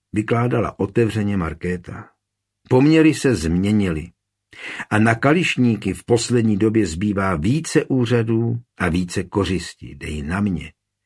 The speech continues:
Je to dobré rozhodnutí." Barborce se hlavou myhlo, že něčím takovým její manžel vyhrožoval už loni. Povzdechla si a požádala Markétu, zda smí u ní přenocovat.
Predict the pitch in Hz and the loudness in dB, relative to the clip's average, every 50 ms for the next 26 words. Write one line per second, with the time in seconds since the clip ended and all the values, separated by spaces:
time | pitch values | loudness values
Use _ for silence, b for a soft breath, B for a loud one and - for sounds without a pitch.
0 | _ - - 85 85 - 104 92 80 80 101 117 113 113 101 85 78 78 76 76 | _ -10 -8 -8 -6 -4 -4 -4 -2 0 2 2 2 2 2 0 -2 -2 -4 -6
1 | 76 71 71 76 78 76 76 73 71 _ - - 76 76 - - _ _ _ _ | -8 -8 -8 -10 -10 -10 -10 -14 -14 _ -16 -16 -16 -16 -18 -20 _ _ _ _
2 | _ _ _ _ _ _ _ _ _ _ _ _ _ _ B B B B B B | _ _ _ _ _ _ _ _ _ _ _ _ _ _ B B B B B B
3 | B B B B B B B B 92 92 110 113 107 127 135 143 123 - - 143 | B B B B B B B B 0 2 2 4 4 4 4 4 2 0 -2 -2
4 | 127 - 156 135 110 110 113 117 123 123 117 113 113 113 104 107 113 117 117 120 | 0 2 2 2 2 2 2 2 2 2 2 4 2 2 2 4 4 6 6 6
5 | 120 117 120 - _ - - - 90 95 92 107 120 123 120 - 131 113 98 110 | 4 2 -2 -6 _ -20 -10 -4 -2 0 2 2 0 0 0 -2 -2 -2 0 -2
6 | 107 101 - 117 110 113 113 110 104 101 104 107 101 95 101 104 104 92 92 104 | -4 -2 -2 0 0 2 2 2 2 2 2 2 0 0 0 0 -2 0 0 0
7 | 101 101 90 87 95 87 - 101 101 95 95 101 92 101 101 101 - - 85 - | 0 0 0 0 0 0 2 0 -2 0 0 -2 -2 0 -2 -2 -4 -4 -8 -6
8 | - 80 92 104 110 107 87 71 - _ _ _ _ _ _ _ _ _ _ _ | -4 -4 -2 0 0 -2 -2 -4 -8 _ _ _ _ _ _ _ _ _ _ _
9 | _ _ _ - 90 87 85 80 90 117 113 - 120 117 110 - - 107 107 110 | _ _ _ -8 -6 -4 -4 -2 -2 -2 -2 0 -2 -4 -4 -4 -6 -6 -6 -6
10 | B B B B B B B B B B B B B B B B 117 120 147 139 | B B B B B B B B B B B B B B B B 0 2 4 4
11 | 147 165 160 160 160 151 135 104 92 104 117 120 120 135 131 127 123 - 123 113 | 4 4 4 4 4 4 2 2 2 2 0 0 2 2 2 2 2 0 0 0
12 | 98 90 98 87 - - - 104 113 120 123 131 - - 104 101 98 95 95 90 | 0 0 -2 -2 -2 -4 -2 0 2 2 2 2 0 0 0 0 0 0 -2 -4
13 | 87 - - 82 78 73 - - - 80 71 67 67 | -4 -4 -2 -2 -2 -2 -6 -6 -8 -8 -8 -8 -12